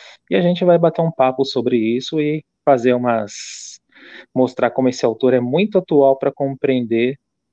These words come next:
esse momento que estamos passando aqui no Brasil.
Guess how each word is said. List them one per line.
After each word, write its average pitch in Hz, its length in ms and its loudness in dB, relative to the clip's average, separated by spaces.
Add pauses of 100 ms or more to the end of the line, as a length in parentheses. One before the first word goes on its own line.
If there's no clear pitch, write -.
(360)
esse 127 320 -2
momento 117 420 -2
que - 80 -20
estamos 113 300 -4
passando 113 360 -8
aqui 113 180 -6
no 110 100 -10
Brasil. 104 500 -4